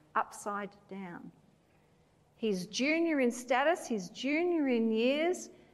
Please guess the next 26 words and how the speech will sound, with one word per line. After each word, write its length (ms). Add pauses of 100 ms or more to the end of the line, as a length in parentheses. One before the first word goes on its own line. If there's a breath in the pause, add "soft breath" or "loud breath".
(500 soft breath)
You 140
don't 480
question 500
your 120
commanding 500
<laughs> 80
officer 420 (220)
in 160
those 360
circumstances, 1040 (320 loud breath)
and 140
his 160
performance 560
will 220
be 140
reviewed 460
at 120
the 100
end 120
of 100
every 260
flight. 380 (560)
Does 140
he 60
speak 280
up? 260